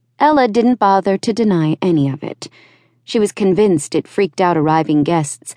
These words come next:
to see faces looking at them like zoo animals. And she was equally convinced of the off-the-charts hotness of the man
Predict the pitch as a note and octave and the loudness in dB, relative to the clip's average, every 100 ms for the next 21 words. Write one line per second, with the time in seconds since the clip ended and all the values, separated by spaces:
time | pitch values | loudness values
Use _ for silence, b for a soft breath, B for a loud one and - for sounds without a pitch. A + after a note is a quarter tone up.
0 | B B B A3+ - A3 B3+ A#3 G#3+ E3 | B B B -4 -2 -2 0 0 0 -2
1 | E3 F#3+ - E3+ C#3+ C#3+ D3 C#3+ C#3 - | 0 -2 0 0 0 -2 -2 0 -2 -2
2 | D3 F3+ A3 D3 C#3+ C#3 C3+ C#3+ - b | -2 0 0 -2 -4 -2 -4 -6 -10 b
3 | b b b _ - G#3 A#3+ A3+ B3+ C#4 | b b b _ -2 -2 0 0 0 0
4 | A#3+ F#3+ D3+ F3 E3 D#3+ D#3 - - E3+ | 2 2 2 0 2 2 0 -4 -4 0
5 | F3+ F3+ G#3 A3+ - G#3 - A3 G3 F#3 | 0 0 0 -2 -2 -8 -4 -2 0 -2
6 | - A3+ - D#3+ C#3+ D3 D3 D#3+ D3+ D3 | -4 -2 0 -2 -2 -4 -2 0 2 0